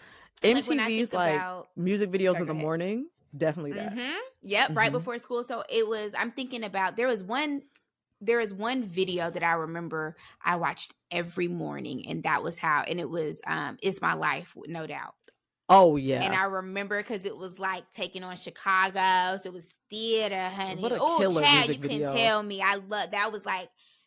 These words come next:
Speaker 1: I was into No Doubt heavy,
Speaker 2: Loved
Speaker 1: right?
Speaker 2: it.
Speaker 1: But I got into No Doubt because of M T V.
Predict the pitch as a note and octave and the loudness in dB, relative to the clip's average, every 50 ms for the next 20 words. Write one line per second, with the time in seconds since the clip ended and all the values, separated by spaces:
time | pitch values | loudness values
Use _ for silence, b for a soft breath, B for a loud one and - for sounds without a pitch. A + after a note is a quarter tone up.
0 | b _ _ - G#3+ G#3+ G3 G3 - - - G#3 G#3+ G3+ - G3+ F3 E3+ D#3+ D#3 | b _ _ -2 -2 0 -2 -4 -8 -8 -8 -8 -8 -8 -8 -8 -6 -6 -4 -2
1 | E3 D#3 C#3+ - F3+ G3+ F#3 F3 F3+ F#3 E3+ D3+ C#3+ D3+ D#3 B2 - E3+ E3+ E3+ | -2 -2 -4 -4 -4 0 2 2 2 2 0 0 0 -2 -2 -4 -4 -2 0 0
2 | E3+ F3+ E3 F#3 E3+ E3+ F3+ F3+ F3+ F3 - F#3 F3 F3 F3 E3 D3 - - E3+ | 0 0 0 2 2 2 2 0 -2 -6 -8 -8 -6 -6 -4 -4 -6 -6 -8 -10
3 | F#3+ E3 D3+ C#3 - A#2 - - - D3 - C#3 | -12 -10 -10 -10 -12 -12 -12 -12 -14 -14 -16 -18